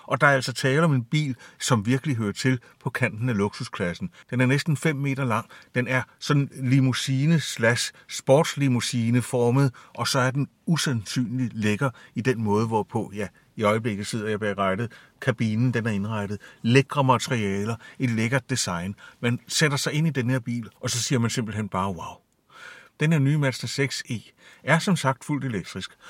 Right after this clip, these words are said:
og den kommer i to varianter, og der skal man sådan lige holde tungen lidt lige i munden, fordi der er ikke særlig stor forskel på de to varianter. Hverken når det drejer sig om rækkevidde, eller når det drejer sig om motorkraft. De har begge to omkring to hundrede og halvtreds hestekræfter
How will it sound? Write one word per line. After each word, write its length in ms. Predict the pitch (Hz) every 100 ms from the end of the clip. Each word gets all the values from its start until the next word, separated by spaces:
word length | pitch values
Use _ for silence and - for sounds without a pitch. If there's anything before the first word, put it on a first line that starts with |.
| -
og 100 | -
den 100 | 139
kommer 260 | 135 185 185
i 40 |
to 200 | 135 170
varianter, 580 | 151 127 98 101 107 135 135 - - -
og 280 | 135 135
der 80 | 139
skal 160 | 151 170
man 80 | 135
sådan 220 | 147 151
lige 140 | 180
holde 180 | 143 127
tungen 420 | - 123 139 156 120
lidt 220 | 123 139 -
lige 360 | 135 117 127 156
i 80 | 135
munden, 400 | 107 101 107 117 - - -
fordi 220 | 147 139
der 100 | 135
er 20 |
ikke 120 | 139
særlig 260 | - 135 139
stor 220 | - 131
forskel 440 | 113 139 147 - 110
på 100 | 104
de 80 |
to 220 | 110 - 101
varianter. 520 | 101 90 85 64 98 - - -
Hverken 380 | 139 160 170 175
når 100 | 120
det 120 | 107
drejer 240 | 98 92 101
sig 160 | 117
om 120 | 92
rækkevidde, 680 | 78 95 139 175 151 127 120 123 - -
eller 200 | 143 139
når 120 | 113
det 140 | 98
drejer 220 | 92 90
sig 120 | 104 95
om 60 |
motorkraft. 680 | 85 110 147 170 127 117 -
De 80 | 113
har 120 | 117
begge 220 | - 127
to 140 | - 123
omkring 340 | 101 117 101
to 160 | 127 110
hundrede 200 | 110 104
og 40 |
halvtreds 320 | 98 - 107
hestekræfter 640 | 113 117 135 131 117 -